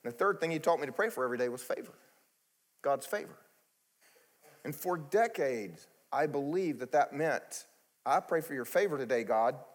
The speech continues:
and I get green lights and parking spaces and everything goes easily for my life." I completely misunderstood. If we use that definition for favor, I want you to think about this very, very logically just for one second. If we use that definition for favor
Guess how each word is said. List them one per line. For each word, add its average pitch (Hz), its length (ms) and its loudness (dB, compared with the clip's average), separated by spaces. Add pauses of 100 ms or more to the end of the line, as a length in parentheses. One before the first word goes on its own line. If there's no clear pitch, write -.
and 139 140 0
I 139 100 4
get 147 220 -4
green 139 280 -2
lights 135 260 0
and 123 100 -8
parking 147 360 2
spaces 127 460 -4
and 131 120 -4
everything 139 420 -2
goes 147 480 0
easily 151 380 -4
for 143 140 -6
my 147 140 2
life." 175 280 -2 (1200)
I - 60 -20
completely 147 500 -4
misunderstood. 147 760 -6 (1300)
If 151 160 0
we 226 160 2
use 247 360 2
that 180 220 4
definition 208 520 2
for 165 140 -4
favor, 170 400 4
I 165 40 6
want 196 160 0
you 185 60 -4
to 160 60 2
think 165 220 -4
about 135 160 0
this 127 120 -4
very, 143 160 2
very 139 140 2
logically 123 420 0
just 127 200 -6
for 127 100 -6
one 120 140 -2
second. 113 300 -2
If 120 60 -4 (120)
we 214 300 0
use 185 260 2
that 165 300 4
definition 180 520 4
for 151 140 -2
favor 202 420 2